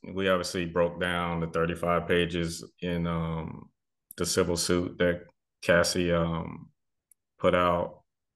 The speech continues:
And it was, it was just, it was a lot of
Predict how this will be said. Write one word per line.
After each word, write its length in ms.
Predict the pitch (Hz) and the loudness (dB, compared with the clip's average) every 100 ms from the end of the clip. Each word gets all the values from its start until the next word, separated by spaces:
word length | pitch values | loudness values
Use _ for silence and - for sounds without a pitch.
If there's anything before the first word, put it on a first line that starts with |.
| _ - | _ -6
And 640 | 85 90 90 90 87 71 67 _ - | 0 2 4 2 0 -4 -10 _ -2
it 60 | 92 | 2
was, 220 | 92 87 | 2 2
it 80 | 101 | 4
was 160 | 98 85 | 4 4
just, 420 | 92 - - _ _ _ _ | 2 2 -4 _ _ _ _
it 80 | 95 | -6
was 160 | 95 87 | -4 -4
a 40 | |
lot 420 | 87 95 90 90 | 2 4 6 4
of 220 | 90 85 | 2 0